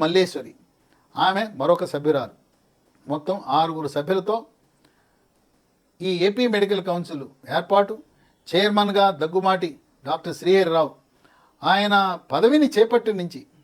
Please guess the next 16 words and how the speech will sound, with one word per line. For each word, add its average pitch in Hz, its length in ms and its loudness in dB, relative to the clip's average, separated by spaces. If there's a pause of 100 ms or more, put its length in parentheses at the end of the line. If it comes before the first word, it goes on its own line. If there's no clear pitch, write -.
(760)
ఆయన 233 140 2
అనేకమైన 269 580 2
కీలకమైన, 240 640 4 (1300)
మరి, 190 180 4 (500)
డాక్టర్లకు 233 520 4
ఉపయోగపడే 240 480 6
నిర్ణయాలు 202 420 0
తీసుకున్నారు. 160 380 -12 (1200)
ఏపీ 247 160 2 (100)
మెడికల్ 233 360 4
కౌన్సిల్లో 220 400 2 (120)
రిజిస్ట్రేషన్ 208 640 -4
విషయంలో 196 320 -2 (140)
చాలా 196 500 2 (720)
ఇబ్బందులు 165 380 0
ఉన్నాయి. 117 180 -16